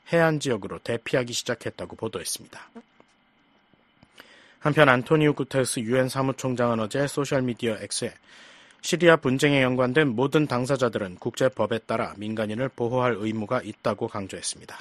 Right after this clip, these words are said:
이어 이미 분쟁에 휘말린 지역에서 수만 명의 민간인들이 위험에 처했다면서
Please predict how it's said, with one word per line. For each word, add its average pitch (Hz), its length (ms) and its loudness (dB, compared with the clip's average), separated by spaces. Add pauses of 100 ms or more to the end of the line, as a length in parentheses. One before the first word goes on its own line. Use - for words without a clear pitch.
(680)
이어 135 160 6
이미 143 200 4
분쟁에 151 420 2
휘말린 156 400 2
지역에서 117 400 -2
수만 151 400 0
명의 131 180 0
민간인들이 113 680 -4
위험에 143 360 -2
처했다면서 107 680 -4